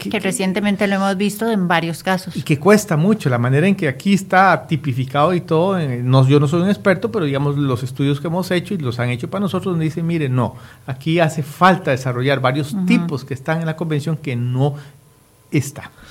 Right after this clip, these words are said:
Speaker 2: Entonces, ahí sí hemos detectado vacíos. Una segunda conclusión en esta línea de, de analizar el marco, eh, legal,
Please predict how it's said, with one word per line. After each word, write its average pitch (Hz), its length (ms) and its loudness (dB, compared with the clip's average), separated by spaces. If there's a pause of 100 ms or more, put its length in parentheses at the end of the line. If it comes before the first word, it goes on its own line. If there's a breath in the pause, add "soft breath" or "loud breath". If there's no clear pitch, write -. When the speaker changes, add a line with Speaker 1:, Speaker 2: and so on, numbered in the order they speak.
(320 loud breath)
Speaker 2:
Entonces, 139 360 -2
ahí 165 240 4
sí 202 140 0
hemos 190 160 2
detectado 151 680 4
vacíos. 160 640 0 (560 loud breath)
Una 196 280 6
segunda 180 560 2
conclusión 143 480 2
en 170 60 6
esta 156 160 0
línea 165 320 0
de, 123 140 0
de 123 160 -4
analizar 123 560 0
el 127 320 -4
marco, 131 760 2
eh, 120 280 0
legal, 139 500 2